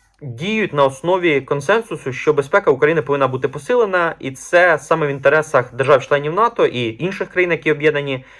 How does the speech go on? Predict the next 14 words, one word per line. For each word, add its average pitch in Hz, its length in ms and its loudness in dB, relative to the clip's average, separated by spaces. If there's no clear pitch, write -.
в - 40 -12
так 131 100 2
звану 151 240 2
контактну 135 460 0
групу 135 240 -6
з - 40 -10
питань 127 300 0
оборони 131 320 0
України, 185 360 -2
посилювати 170 520 0
українську, 139 640 -4
е, 117 200 6
обороноздатність. 127 1000 2
Тому, 220 360 2